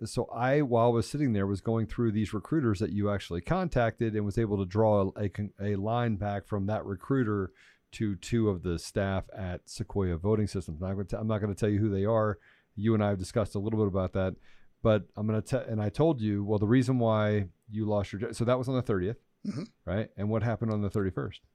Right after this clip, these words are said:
Speaker 2: Thirty-first, um, mid to late afternoon, uh, Sandy called me into Ed's office. I, I was working on another certification of some nature, I don't remember which.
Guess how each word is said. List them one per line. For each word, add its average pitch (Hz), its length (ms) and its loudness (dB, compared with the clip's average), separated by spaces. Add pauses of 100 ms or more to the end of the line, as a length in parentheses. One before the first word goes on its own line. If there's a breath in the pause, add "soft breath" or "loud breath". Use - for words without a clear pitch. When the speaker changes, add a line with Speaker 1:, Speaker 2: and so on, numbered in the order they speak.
(340)
Speaker 2:
Thirty-first, 143 640 -4 (140)
um, 113 560 -4
mid 135 300 0
to 127 80 -2
late 139 180 2
afternoon, 165 680 -6 (680)
uh, 107 300 -6
Sandy 131 340 -8
called 131 240 -2
me 123 180 -4
into 120 440 -6
Ed's 131 260 -2
office. 131 420 -4
I, 110 120 -2 (180)
I 113 120 -6
was 117 140 -8
working 123 300 -8
on 110 80 -10
another 120 540 -4 (480)
certification 135 680 -4
of 123 100 -8
some 127 200 -4
nature, 127 260 -6
I 110 40 -4
don't 104 140 -8
remember 107 320 -8
which. - 400 -8